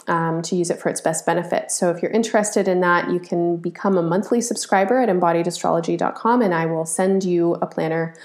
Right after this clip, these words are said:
uh, in exchange for your monthly support of any amount, um, or you can purchase the planner on its own from the website. Thank you so much for listening.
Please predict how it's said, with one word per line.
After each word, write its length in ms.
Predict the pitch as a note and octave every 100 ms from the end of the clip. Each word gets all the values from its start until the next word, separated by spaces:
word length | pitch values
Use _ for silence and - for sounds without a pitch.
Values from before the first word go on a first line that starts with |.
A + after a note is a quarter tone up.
| - - -
uh, 240 | - E3 D3+
in 80 | F3
exchange 680 | D#3 - - D#3+ - C4 D4
for 120 | -
your 140 | F3+ F3+
monthly 300 | F3 E3+ F3
support 540 | F3+ - G3 C4+ C#4
of 140 | - -
any 200 | A3 C#4
amount, 480 | F3 D#3 F#3 C#4+ - - - - -
um, 220 | G#3 G3+ G3+
or 120 | G#3
you 160 | A3+ A3+
can 300 | B3+ A3 G#3+
purchase 380 | - A3+ A3
the 80 | -
planner 340 | - G#3+ G#3+ G#3+
on 120 | G#3+
its 180 | A#3+ D#4
own 240 | D4+ E3+
from 260 | - F3 F3+
the 80 |
website. 480 | G3+ A3 - E3 - - _ _ _ - - - _
Thank 180 | A#3 A#3+
you 60 | A#3+
so 160 | -
much 220 | F#3+ -
for 100 | -
listening. 540 | E3+ E3+ - E3+ E3+